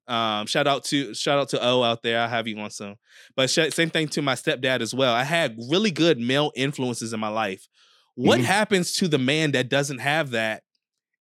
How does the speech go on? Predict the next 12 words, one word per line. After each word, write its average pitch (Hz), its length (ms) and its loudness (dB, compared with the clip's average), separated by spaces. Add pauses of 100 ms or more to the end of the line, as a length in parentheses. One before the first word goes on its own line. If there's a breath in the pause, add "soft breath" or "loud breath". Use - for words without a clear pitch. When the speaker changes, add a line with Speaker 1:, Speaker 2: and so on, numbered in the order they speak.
Speaker 1:
and 160 360 2
is 151 480 2
looking 190 580 2
in 156 240 -2
all 165 320 4
the 156 100 2
wrong 143 320 2
places 143 720 0 (300 soft breath)
to 165 120 2
figure 165 420 2
out 135 280 4
what 120 360 -2